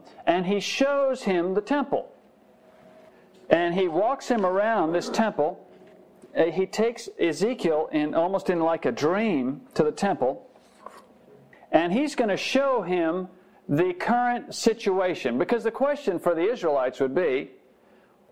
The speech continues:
"Why is God so mad with us? We still have the temple, we're still doing the sacrifices. What's the, what's the big problem? Why are these prophets being so negative all the time? We want a, we want a happy message."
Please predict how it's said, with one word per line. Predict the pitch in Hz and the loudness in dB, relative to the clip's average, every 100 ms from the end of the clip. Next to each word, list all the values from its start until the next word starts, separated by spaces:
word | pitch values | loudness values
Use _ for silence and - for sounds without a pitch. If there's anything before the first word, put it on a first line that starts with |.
| - | -4
"Why | 156 220 320 | 0 2 2
is | 254 | 2
God | 262 262 | 0 0
so | - 277 | 0 0
mad | 262 294 302 156 | 2 2 2 0
with | 123 | -2
us? | 117 | -2
We | - 220 | -2 0
still | - 262 | 0 0
have | 208 220 185 | 0 -2 -4
the | |
temple, | - 220 220 226 | -2 0 2 0
we're | 190 | 0
still | - 269 254 | -2 0 0
doing | 208 208 185 | 0 0 -2
the | |
sacrifices. | - 233 247 214 - 160 156 190 | 0 0 2 -2 0 0 0 -2
What's | 226 302 | 0 0
the, | 294 | 0
what's | 226 277 277 | 0 -2 -2
the | 240 | -2
big | 220 214 | 0 0
problem? | 233 254 175 | 0 2 2
Why | 208 | 2
are | 233 | 2
these | 190 - - - - - _ _ - - | 0 -2 -14 -20 -20 -20 _ _ -20 0
prophets | 196 262 247 151 | 2 2 0 -2
being | 180 208 | 0 0
so | - 220 | 0 0
negative | 254 160 226 262 196 117 | 2 2 2 2 0 0
all | 107 | -2
the | 113 | 0
time? | - 120 | 0 2
We | 143 | 2
want | 262 269 139 | 2 0 0
a, | |
we | 160 285 | 0 2
want | 220 127 | 0 0
a | |
happy | 110 139 180 262 196 139 | -2 0 0 0 0 0
message." | 175 226 - - - | 0 -2 -4 -6 -10